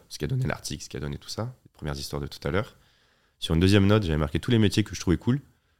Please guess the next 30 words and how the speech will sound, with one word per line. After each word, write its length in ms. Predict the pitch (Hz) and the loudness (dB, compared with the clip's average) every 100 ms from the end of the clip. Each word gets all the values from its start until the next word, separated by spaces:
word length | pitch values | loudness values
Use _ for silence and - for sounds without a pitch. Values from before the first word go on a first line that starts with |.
| _ | _
Et 40 | 80 | -2
dedans, 160 | 78 | 2
j'avais 160 | 98 80 | 4 2
marqué 260 | 73 90 | 2 0
astronaute, 580 | 80 73 - 82 80 80 | 0 0 -2 0 2 2
agent 200 | 76 76 | 0 -2
secret, 480 | - 73 - 76 78 | -4 -8 -4 -2 0
euh, 400 | 78 71 71 69 | 0 0 -2 -4
reporter 520 | 71 82 85 - 80 | -2 -2 -2 -2 0
animalier, 540 | 76 76 73 73 76 78 | 2 2 2 0 0 0
voix 320 | 78 73 80 | 0 0 0
off, 340 | 76 78 - | 0 -2 -4
des 60 | 73 | -12
trucs 180 | - - | -10 -8
comme 140 | 69 | -4
ça. 140 | - 85 | -2 -2
J'avais 140 | 78 | 0
pas 100 | 85 | 2
marqué 220 | 85 - | 2 2
ingénieur, 340 | 80 80 85 82 | 0 2 2 0
j'avais 100 | 69 | 0
pas 120 | 80 | -2
marqué 200 | 80 - | -2 -6
start-upper, 520 | - 82 - 82 101 - | -6 -8 -10 -8 -8 -8
quoi. 100 | - - - - | -16 -10 -8 -6
<laughs> 1000 | - - - _ - - - - _ - | -8 -12 -16 _ -20 -20 -20 -20 _ -4
Et, 160 | 78 | -2
euh, 120 | 73 73 | 0 0
je, 160 | 87 | 0
je, 120 | 78 | 0